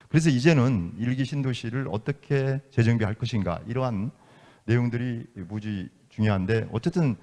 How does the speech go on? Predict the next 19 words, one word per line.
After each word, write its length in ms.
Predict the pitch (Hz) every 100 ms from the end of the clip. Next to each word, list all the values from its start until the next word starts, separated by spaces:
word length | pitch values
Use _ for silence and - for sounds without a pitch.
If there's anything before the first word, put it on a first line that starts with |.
| - - -
오-, 400 | - 135 - -
오래돼서 640 | 120 147 175 143 120 110 87
노후불량한 720 | 131 156 127 120 120 117 151
주택들이 420 | 120 113 117 113
증가하고 460 | - 127 123 110 90
있고, 340 | 80 - 180 - _ - - - -
또 300 | 131 113 - _ _ _ _ -
앞서 220 | 113 135
말씀드린 400 | 120 139 131 123
것처럼 320 | 120 123 117
엄청난, 580 | 104 - 151 151 175 247 - - _ _
어, 120 | 98
주변 320 | - 131 170
지역 160 | 151 151
개발로 320 | 135 127 127 120
인해서 360 | 110 117 127 123 - _ _ _ _ _ _ _ _ _
그 240 | 98 85
교통이 560 | 127 113 147 113 123 143
지금 400 | - 92 98